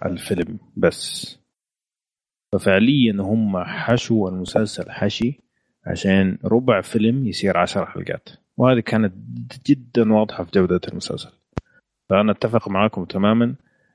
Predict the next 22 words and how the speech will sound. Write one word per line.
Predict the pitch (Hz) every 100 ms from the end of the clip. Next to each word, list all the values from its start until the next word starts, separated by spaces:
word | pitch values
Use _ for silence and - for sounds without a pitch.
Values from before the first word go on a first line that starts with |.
| -
إنه | 95 95 -
المسلسل | 92 92 - 117 107 101 95
مطمطة | 90 92 113 - 104 104 113 120 - _ _ -
مو | 104 107
طبيعية | 110 104 92 87 101 104 104 - _ _ _
بس | 85 104 -
عشان | 87 85 101 95
يخلوه | 87 90 90 85
عشر | - -
حلقات. | - - - - _ - _ _ -
كان | 101 95
هذا | 104 117
الكلام | 101 - 110 104
كله | - 110 107 120
ممكن | 117 101 -
يصير | 95 90 101
في | -
أربع | 92 87
حلقات، | 80 87 85 98 117 - _ _ _ -
كان | 110 110 110 _
المسلسل | 113 107 98 95 - 139 -
كله | 95 - 107 101 104